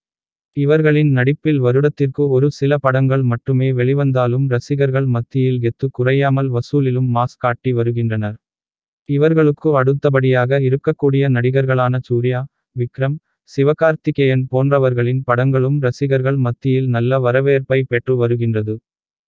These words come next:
ஆனால் விஷால் நடிப்பில் கடந்த வருடம் வெளியான எந்த படமும் ரசிகர்கள் மத்தியில் வரவேற்பு பெறவில்லை.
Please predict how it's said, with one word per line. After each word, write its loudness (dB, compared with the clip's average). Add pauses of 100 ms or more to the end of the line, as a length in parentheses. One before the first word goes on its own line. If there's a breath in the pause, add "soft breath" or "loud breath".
(240)
ஆனால் 2
விஷால் 2
நடிப்பில் 0
கடந்த 2
வருடம் 2
வெளியான 0
எந்த 0
படமும் 0
ரசிகர்கள் -2
மத்தியில் -2
வரவேற்பு 0
பெறவில்லை. -2